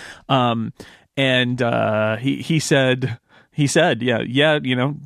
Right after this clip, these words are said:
day, day later, they're tearing the seats out of the theater. So that pretty much says it all about show business, <laughs> right?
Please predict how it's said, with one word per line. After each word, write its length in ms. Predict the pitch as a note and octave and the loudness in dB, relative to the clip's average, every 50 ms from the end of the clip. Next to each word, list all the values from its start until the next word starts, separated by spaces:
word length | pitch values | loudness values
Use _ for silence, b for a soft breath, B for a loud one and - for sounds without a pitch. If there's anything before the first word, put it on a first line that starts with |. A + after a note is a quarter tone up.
| - _ _ _ _ _ - | -20 _ _ _ _ _ -2
day, 180 | C#3 D3+ C3+ C#3 C#3+ C#3 C3+ | 0 2 2 2 0 -2 -2
day 200 | C#3 D3+ D3+ D3 | 0 2 2 4
later, 280 | D3 C#3+ D#3 E3 D3 C3 | 4 4 4 2 2 2
they're 140 | B2+ B2 | 2 0
tearing 240 | A#2 - C3+ B2+ B2+ | 0 0 0 0 0
the 80 | B2+ B2 | 0 -2
seats 260 | - - C#3 C3+ - | 0 0 0 0 0
out 120 | C3+ C#3 C3 | 0 0 0
of 60 | A#2+ | -2
the 80 | A#2+ A#2 | -4 -2
theater. 420 | - C#3+ D3 D#3 B2 A#2+ A2+ A2+ | -2 0 0 0 0 0 -2 -2
So 560 | - - - C3 A#2 A2+ A2+ A2+ A2 A2+ A2 A2+ | -4 -2 0 2 2 2 2 0 -2 -2 -4 -6
that 260 | A2+ A#2+ A#2 B2 - _ | -4 -2 -2 -4 -4 _
pretty 160 | - C#3 B2 | -4 -2 0
much 140 | B2+ B2 - | 0 -2 0
says 220 | - C3 B2 B2 | 0 0 0 2
it 60 | A#2+ | 2
all 200 | B2 B2+ B2+ B2 | 2 2 2 2
about 180 | A2+ A#2 A2+ - | 0 -2 -4 -2
show 160 | - C3+ C3 | 0 0 0
business, 800 | A#2+ A#2+ - - - - - G#3+ G#3+ - - - - - - - | 0 0 -2 -2 -2 2 4 4 4 2 0 -4 -4 -4 -4 0
<laughs> 40 | - | 2
right? 300 | F#3+ F3 D3+ E3+ G3+ | 4 4 6 4 4